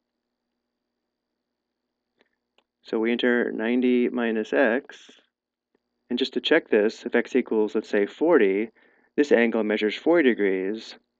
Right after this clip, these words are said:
and this angle measures ninety minus forty, or fifty degrees.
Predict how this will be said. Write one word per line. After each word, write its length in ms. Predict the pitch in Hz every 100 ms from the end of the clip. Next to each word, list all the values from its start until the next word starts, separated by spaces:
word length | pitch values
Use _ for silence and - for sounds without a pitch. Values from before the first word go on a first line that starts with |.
| -
and 120 | 120
this 160 | 151 147
angle 300 | 120 110 107
measures 560 | 104 104 107 104 - - _ _ _ -
ninety 260 | 113 110
minus 320 | 104 101 101
forty, 600 | - 151 131 104 101 98
or 240 | - 98 92
fifty 280 | - 104 98
degrees. 600 | 92 98 95 - 76